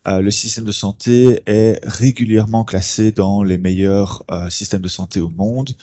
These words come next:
et on peut dire qu'il s'améliore constamment, euh,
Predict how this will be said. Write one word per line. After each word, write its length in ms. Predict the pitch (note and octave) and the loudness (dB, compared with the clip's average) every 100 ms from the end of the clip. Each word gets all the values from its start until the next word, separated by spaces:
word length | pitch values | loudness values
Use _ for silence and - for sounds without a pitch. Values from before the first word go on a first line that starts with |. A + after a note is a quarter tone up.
| - - - - | -18 -20 -20 -8
et 260 | - A2 A#2+ | 2 6 6
on 80 | G#2+ | 4
peut 140 | G2 | 2
dire 160 | A#2+ - | 2 0
qu'il 160 | - | -2
s'améliore 400 | - G2+ G#2 G#2 | -2 0 0 -2
constamment, 800 | - G2+ - F2+ G#2 A#2 B2 A#2 - | -6 -6 -4 -2 -2 -2 -4 -8 -10
euh, 240 | G2+ F2 | -8 -6